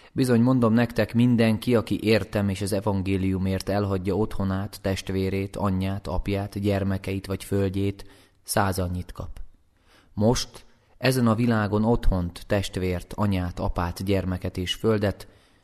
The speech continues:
bár üldözések közepette, az eljövendő világban pedig örök életet.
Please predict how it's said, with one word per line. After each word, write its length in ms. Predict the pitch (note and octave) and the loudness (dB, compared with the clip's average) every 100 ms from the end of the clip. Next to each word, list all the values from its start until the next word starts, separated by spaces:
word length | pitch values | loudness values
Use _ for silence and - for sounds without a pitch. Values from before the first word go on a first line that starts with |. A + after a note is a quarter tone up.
| _ - | _ -4
bár 300 | G#2 G2+ G2+ | 0 2 2
üldözések 680 | B2 C#3+ A#2+ A#2 - G#2 | 2 2 2 0 0 -4
közepette, 840 | - A#2 A2 - G2 - F#2+ - - - _ - | -2 0 0 0 -2 -2 -2 -2 -10 -20 _ -8
az 160 | G2+ | -4
eljövendő 560 | G2+ C3 C3+ A#2+ A2+ A2+ | 0 2 2 2 2 2
világban 460 | B2 A#2 G#2 G2+ G2 | 2 2 2 0 0
pedig 360 | A#2 A2 - - - | 0 0 -2 -14 -6
örök 320 | G#2+ F#2 - | -2 -2 -2
életet. 640 | F2 E2+ - F2 - | -4 -6 -10 -14 -14